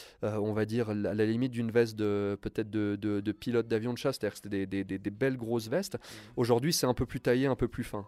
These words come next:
Speaker 1: Voilà.
Speaker 2: Oui. Il y a justement dans, dans les valeurs de la marque Killy, euh, la compétition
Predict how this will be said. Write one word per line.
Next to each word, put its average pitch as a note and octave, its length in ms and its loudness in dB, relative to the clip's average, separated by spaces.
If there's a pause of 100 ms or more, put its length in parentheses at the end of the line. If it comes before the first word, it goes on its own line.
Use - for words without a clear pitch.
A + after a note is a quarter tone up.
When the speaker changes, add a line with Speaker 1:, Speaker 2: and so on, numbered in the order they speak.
(140)
Speaker 1:
Voilà. G2 200 -8 (360)
Speaker 2:
Oui. A2+ 80 -10 (220)
Il A#2+ 60 -4
y A2+ 40 2
a A2+ 60 4
justement C3 480 0
dans, G2 180 0
dans F#2 120 -2
les G2 120 0
valeurs G#2+ 300 2
de G2 80 -2
la F#2+ 120 -2
marque F#2+ 360 -6
Killy, D3 400 -2 (380)
euh, F2+ 180 0
la G#2 100 2
compétition A2 720 2